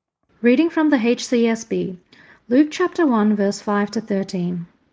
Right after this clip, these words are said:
In the days of King Herod of Judea, there was a priest of Abijah's division named Zechariah. His wife was from the daughters of Aaron, and her name was Elizabeth. Both were righteous in God's sight,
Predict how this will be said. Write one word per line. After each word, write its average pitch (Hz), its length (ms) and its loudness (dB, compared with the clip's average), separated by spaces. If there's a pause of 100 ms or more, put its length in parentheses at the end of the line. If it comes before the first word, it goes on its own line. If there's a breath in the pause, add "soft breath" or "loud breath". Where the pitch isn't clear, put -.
(440 soft breath)
In 247 100 4
the 254 100 4
days 285 320 2
of 381 120 0
King 370 180 -2
Herod 247 320 0
of 247 140 -2
Judea, 185 540 -2 (260 soft breath)
there 233 160 0
was 233 160 0
a 233 40 0
priest 294 380 2
of 359 240 0
Abijah's 285 640 0
division 220 560 0
named 196 240 0
Zechariah. 185 600 -4 (600 soft breath)
His 254 200 -4
wife 294 300 2
was 392 140 0
from 302 180 2
the 277 80 4
daughters 233 380 0
of 320 160 2
Aaron, 185 420 -2
and 202 160 -4
her 214 100 0
name 214 300 2
was 240 160 -2
Elizabeth. 240 500 -2 (920 soft breath)
Both 302 300 4
were 392 100 2
righteous 247 460 -2
in 277 160 0
God's 262 240 -4
sight, - 400 -8